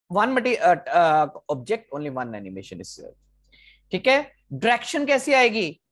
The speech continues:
In और out। Out means वो जा रही है यहाँ से, in means entry हो रही है, ठीक है? तो ये आप सिलेक्ट कर सकते हो यहाँ पे एनिमेशन टाइप। अब ये देखो, जो सीरियल ऑर्डर भी चेंज कर सकते हैं। जी हाँ, look at here, आप इसको सिलेक्ट करके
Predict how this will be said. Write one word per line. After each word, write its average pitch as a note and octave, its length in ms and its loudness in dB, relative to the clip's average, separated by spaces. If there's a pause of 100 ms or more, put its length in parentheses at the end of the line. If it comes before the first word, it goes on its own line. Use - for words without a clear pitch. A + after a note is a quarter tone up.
(360)
In G#3+ 280 0 (260)
और F#3 180 0 (140)
out। D3+ 280 -2 (540)
Out E3 240 -2
means A#3 160 -8
वो A3+ 80 0
जा G3+ 240 0
रही E3+ 120 -2
है D#3+ 80 -4
यहाँ B2+ 180 -8
से, A2 260 -14
in G3+ 160 -2 (160)
means B3 240 -4
entry E3+ 340 -4
हो C#3+ 80 -2
रही A2+ 140 -6
है, G#2+ 60 -10
ठीक F3+ 240 -10
है? E4+ 120 0 (880)
तो F3 60 -6
ये F3+ 120 -2
आप F#3+ 220 0
सिलेक्ट D3+ 280 -10
कर E3 80 -8
सकते - 260 -12
हो G#3+ 60 -4
यहाँ G#3 180 -4
पे A#3 80 0 (540)
एनिमेशन F#3 400 -4
टाइप। F#3 260 -4
अब G3+ 100 0
ये B3+ 100 2
देखो, D4+ 200 -2
जो D4+ 120 -2
सीरियल B3+ 300 0
ऑर्डर C4+ 240 4
भी C4 100 -6
चेंज B3 180 -2
कर B3+ 100 0
सकते B3 280 -4
हैं। A#3+ 240 -6 (920)
जी E3 140 -8
हाँ, A3 80 0
look A3 140 -6
at A3 100 -4
here, A3 180 -4 (1300)
आप G3 240 -4
इसको A3 260 -6
सिलेक्ट G3+ 340 -10
करके G3+ 320 -6